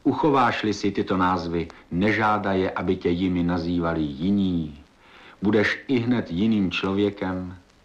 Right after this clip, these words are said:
a vejdeš do života jiného. Neboť zůstat dále takovým, jakým jsi až dosud byl, a dále se takovým životem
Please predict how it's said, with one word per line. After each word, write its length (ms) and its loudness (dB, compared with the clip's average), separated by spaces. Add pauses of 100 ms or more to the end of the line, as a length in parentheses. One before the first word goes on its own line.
(320)
a 120 2
vejdeš 600 -2
do 120 -2
života 400 -2
jiného. 560 -6 (1120)
Neboť 260 4
zůstat 560 0
dále 400 0
takovým, 580 0
jakým 360 0
jsi 180 -8
až 220 -2
dosud 380 -4
byl, 580 -2 (1000)
a 120 2
dále 400 2
se 140 -2
takovým 460 0
životem 600 0